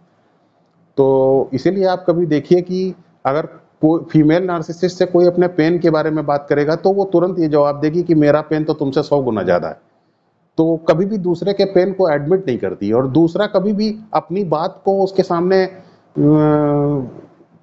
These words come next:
कभी पहुंचा नहीं सकता। वो कभी भी एक black mirror की तरीके से है वो female narcissist, जिसमें से कुछ भी reflect नहीं होता। आप कुछ भी बताने की कोशिश करेंगे तो कुछ भी communicate नहीं हो पाएगा। कोई भी चीज़ आप express करने की कोशिश करेंगे, कभी communication का cycle पूरा नहीं होगा,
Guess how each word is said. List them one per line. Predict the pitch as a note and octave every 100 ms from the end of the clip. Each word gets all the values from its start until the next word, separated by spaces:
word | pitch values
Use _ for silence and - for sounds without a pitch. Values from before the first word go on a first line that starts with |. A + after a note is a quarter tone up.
| -
कभी | E3+ F#3+
पहुंचा | G#3 E3 E3+ G3+
नहीं | F#3
सकता। | D3 - C#3
वो | C#3+
कभी | C3 D3+ G3
भी | G3 G#3+ - - -
एक | D#3+ E3+
black | C3+ D#3 G3 E3+
mirror | E3 F#3
की | G3 F3
तरीके | D3+ B2+ B2+
से | G#2
है | F#2 F2+
वो | E2+ E2+ -
female | A2 G#2+
narcissist, | G2 F2+ G2+ G2+ D#3+ - - _ _
जिसमें | - E3+ G#3+
से | G#3+
कुछ | G#3+ E3+
भी | F#3+
reflect | G3 D#3+ F3 G#3+ -
नहीं | A#2+
होता। | G2 A2+
आप | C3 D3
कुछ | F#3+ E3+
भी | G#3+
बताने | F#3 E3+ E3+ F#3+
की | G3+
कोशिश | G3 E3 F#3
करेंगे | F#3 F3 F3+
तो | F3+
कुछ | E3
भी | E3
communicate | F3 C#3+ C#3+ C#3 D3+ D3+
नहीं | B2
हो | G#2+
पाएगा। | G#2 F2+ - _ _ _ -
कोई | F#3
भी | G3 G3
चीज़ | G3+ F#3+
आप | E3+
express | D#3 - F#3+ F#3+
करने | F3+ E3+
की | F3
कोशिश | F3 D#3+ E3
करेंगे, | F3+ E3 E3
कभी | D#3+ C#3+
communication | D3+ C#3+ C#3+ C3+ C#3 D#3
का | D#3 D3+
cycle | A#2 A#2 D#3
पूरा | D3 C3 C3
नहीं | A#2+ G#2
होगा, | G2